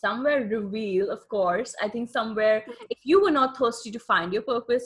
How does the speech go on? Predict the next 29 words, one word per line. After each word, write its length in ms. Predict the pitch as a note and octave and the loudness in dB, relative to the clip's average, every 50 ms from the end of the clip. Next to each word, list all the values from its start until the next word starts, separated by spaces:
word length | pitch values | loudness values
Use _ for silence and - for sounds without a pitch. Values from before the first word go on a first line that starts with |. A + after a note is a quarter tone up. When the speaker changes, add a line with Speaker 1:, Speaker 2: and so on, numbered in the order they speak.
| - - | -4 -4
Speaker 1:
I 80 | A3 | -2
also 300 | - A3 A3 G#3+ - A#3 | 0 -2 -2 -2 -6 -10
feel 260 | G#3+ - G#3+ G3 G3 F#3 | -14 -10 -8 -6 -4 -4
like 140 | - G3 F#3 | -6 -6 -6
sometimes, 680 | - A3 G3 G#3+ A3 - A#3 A3+ A#3+ B3+ C#4 C4+ - _ _ _ _ - - - | -8 -8 -8 -6 -6 -4 -4 -4 -4 -4 -6 -8 -10 _ _ _ _ -20 -6 0
um, 520 | - G3 G3+ G3 G3 G3+ G3+ G3 F#3 - - _ _ _ _ _ _ _ _ _ - | 4 4 6 6 4 2 -2 -4 -8 -10 -14 _ _ _ _ _ _ _ _ _ -2
in 420 | A3 A3+ A3+ A3+ A3 G#3+ A3+ G#3+ | 0 0 2 2 0 0 0 2
the, 440 | G3 G#3 G#3 G3+ G3+ G3 G3 - - - _ _ _ _ _ _ _ | 4 4 6 6 6 6 4 2 0 -6 _ _ _ _ _ _ _
you 120 | - G#3+ | -6 -2
know, 100 | G#3 G3+ | -2 0
usual 640 | G#3+ A3 A3 A#3+ A3+ A#3 A#3 G3+ G3+ G#3+ G#3 G#3 G3+ | 0 0 0 0 0 0 0 -2 0 0 2 2 2
manifesting 1000 | G#3+ A3 G#3 G3 F#3 F3+ G3 G#3+ - - - G3+ G#3 - - - A3+ A3 A3 G3+ | 2 2 2 2 0 0 0 -4 -6 -4 -4 -4 -4 -6 -8 -8 -6 -4 -4 -2
world, 240 | F3+ E3 E3+ F3+ G#3 | 0 2 2 2 2
it 120 | A3 G#3+ G#3+ | 0 0 -2
might 180 | A3+ G3 G3+ F#3 | -2 -4 -2 -2
be 60 | G3 | -2
like, 120 | G3+ G3+ - | -2 0 0
"Oh, 120 | A#3 C4+ C4 | 2 2 2
you 200 | B3+ A#3 A3+ A#3 | 2 0 -2 0
were 140 | G#3+ A3 | 0 -2
so 140 | A3 - B3 | -2 0 -2
Speaker 2:
Yeah. 80 | G#3+ G#3+ | 0 0
Speaker 1:
desperate, 480 | A3 G#3 A3+ G#3+ - - G#3+ F#3 F#3 | 0 0 0 -2 -4 -4 -2 -2 -2
so 100 | F#3 - | -4 -4
you 180 | G#3 G#3 B3 D4 | -4 -4 -2 0
would 180 | C#4+ C4 A3 G3 | 0 0 0 2
never 240 | G#3+ G#3 F#3 F3+ | 0 0 0 0
get 260 | E3+ F3 A#3+ C#4+ D4+ A#3+ | 0 2 2 2 2 2
it." 240 | F#3+ A3 - - | 0 -2 -4 -6